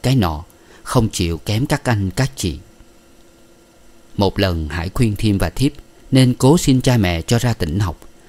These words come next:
bởi vì ở nhà quê mãi lù đù và ông giáo trường làng kém lắm, nói tiếng Pháp chưa đúng giọng. "Châu và Hải bây giờ giọng Tây ghê lắm nha. Ông giáo của Thiêm và Thiếp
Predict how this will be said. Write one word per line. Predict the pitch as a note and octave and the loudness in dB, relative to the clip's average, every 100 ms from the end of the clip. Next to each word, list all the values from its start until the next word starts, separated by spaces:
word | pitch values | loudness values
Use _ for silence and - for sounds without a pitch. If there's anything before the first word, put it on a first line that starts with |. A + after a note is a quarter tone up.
| - - | -20 -4
bởi | A2+ A#2+ | 0 2
vì | A#2+ | 2
ở | G2+ A2+ | 2 2
nhà | A#2+ F#2+ | 2 0
quê | - A#2 G#2+ G2+ | 0 0 2 0
mãi | F#2+ F2+ B2 | 0 0 0
lù | B2+ F#2+ | 2 0
đù | F#2 G2+ E2 - - - - | 0 -2 -2 -8 -20 -20 -6
và | G2+ | -4
ông | F2+ A2+ A#2+ | 0 0 2
giáo | B2 D#3 | 0 0
trường | - F#2 F2 | 0 -2 0
làng | F#2 D#2+ D2 - | -2 -4 -8 -4
kém | G#2+ C3 | 0 0
lắm, | G#2 C#3 - - _ - | 0 -4 -8 -20 _ 0
nói | G#2 C3 | 0 2
tiếng | A#2+ B2+ | 4 6
Pháp | B2+ B2 - - | 6 2 -2 -6
chưa | - A#2 G2 | -2 0 0
đúng | G#2 A#2+ | 0 0
giọng. | A2+ D2 D2+ - - - - - - - - _ - _ _ _ _ - - - _ _ _ - - | 0 -2 -10 -18 -20 -20 -20 -20 -20 -20 -20 _ -20 _ _ _ _ -20 -20 -20 _ _ _ -6 2
"Châu | B2+ C3+ | 4 4
và | A2 | 0
Hải | G#2+ G#2+ | 0 0
bây | D3+ C#3 | 0 0
giờ | A#2+ A#2 | 0 0
giọng | A2+ A#2 | 0 0
Tây | C#3 D#3 | 0 0
ghê | D3+ D#3 | 0 0
lắm | D#3+ E3+ | 0 0
nha. | G3 G3 F#3+ G#2+ - - - - | 0 0 -2 -4 -12 -20 -20 -10
Ông | - D3 D3 | 0 2 4
giáo | D#3 | 2
của | F#3 D#3+ | 2 2
Thiêm | D#3+ C#3 | 2 2
và | B2+ | 2
Thiếp | D#3 F#3 | 2 0